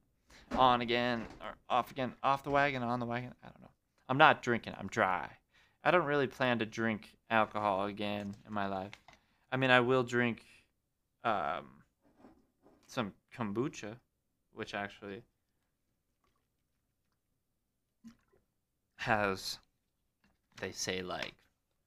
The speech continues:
it's like a fermented tea or something. So it says there is, um, it <laughs> actually says something like,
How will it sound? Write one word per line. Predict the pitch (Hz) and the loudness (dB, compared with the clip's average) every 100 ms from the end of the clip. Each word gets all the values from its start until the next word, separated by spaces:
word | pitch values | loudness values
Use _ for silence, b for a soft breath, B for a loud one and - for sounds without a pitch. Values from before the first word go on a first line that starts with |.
| _ _ _ - _ _ _ _ _ _ 117 | _ _ _ -20 _ _ _ _ _ _ -16
it's | - | -10
like | 101 - | -10 -10
a | - - _ _ | -16 -20 _ _
fermented | 117 104 101 101 - 90 _ _ - - _ | -6 -4 -4 -8 -12 -18 _ _ -20 -20 _
tea | - 107 101 98 - _ _ 117 | -10 -8 -6 -10 -14 _ _ -20
or | |
something. | - 101 95 98 101 _ _ _ _ _ _ _ _ _ _ _ _ | -20 -20 -20 -20 -20 _ _ _ _ _ _ _ _ _ _ _ _
So | - 110 | -8 -6
it | 104 | -6
says | - 113 107 104 | -6 -8 -8 -8
there | 107 107 | -8 -8
is, | 104 107 | -10 -8
um, | 101 98 104 107 _ _ _ _ _ _ _ _ _ - | -10 -10 -14 -20 _ _ _ _ _ _ _ _ _ 0
it | 127 120 | 0 2
<laughs> | |
actually | 143 - - 135 113 104 | 0 0 -6 -4 -6 -6
says | - 107 95 104 | -10 -8 -8 -12
something | - 104 101 - 101 104 | -14 -12 -12 -14 -16 -14
like, | 101 95 95 95 | -14 -16 -18 -20